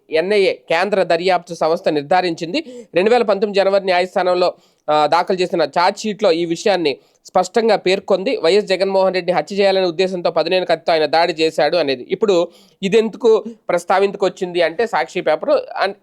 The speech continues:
అలాగే ఇప్పుడు మరోది దస్తగిరి విషయంలో కూడా, అంటే వివేకానంద రెడ్డి గారి హత్యకు సంబంధించి దస్తగిరి వాంగ్మూలం కూడా, ఇప్పుడు ఆయన వాంగ్మూలాన్ని కూడా ఇలాగే విషం కక్కుతూ ప్ర-,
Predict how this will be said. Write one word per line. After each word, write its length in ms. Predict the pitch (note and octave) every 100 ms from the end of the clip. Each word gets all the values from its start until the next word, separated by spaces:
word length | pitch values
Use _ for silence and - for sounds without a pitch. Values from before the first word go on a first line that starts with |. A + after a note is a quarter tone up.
| _
అలాగే 320 | F3 G#3 A3 B3+
ఇప్పుడు 260 | G#3 G3+
మరోది 320 | F3+ F#3+ E3+
దస్తగిరి 520 | C#3+ E3+ E3+ A3+ A3 G#3
విషయంలో 440 | G3 G#3 F#3 D#3
కూడా, 200 | C#3 B2+
అంటే 200 | C#3+ E3+
వివేకానంద 520 | E3 F3+ F#3+ F#3 F#3
రెడ్డి 180 | F3+ E3+
గారి 160 | F3 D3+
హత్యకు 260 | C#3+ F3
సంబంధించి 580 | E3 D#3+ E3 E3+ C#4 A#3 - _ _
దస్తగిరి 380 | D3+ E3 G#3 G#3+
వాంగ్మూలం 580 | F#3 E3 G3 G3+ G3+ F#3+
కూడా, 260 | F3 F#3 - G#3 _
ఇప్పుడు 340 | F3+ F3+ F3 - - _
ఆయన 240 | C#3 F3+ G#3+
వాంగ్మూలాన్ని 580 | G3+ G3+ G3+ G3+ G3+ G3+
కూడా 180 | F#3
ఇలాగే 480 | F3 E3 F#3 F#3 C#3 _ _
విషం 280 | E3 F3+ A#3
కక్కుతూ 500 | G#3+ G3 G3 G3 - -
ప్ర-, 400 | F3+ F3+ E3+ D3+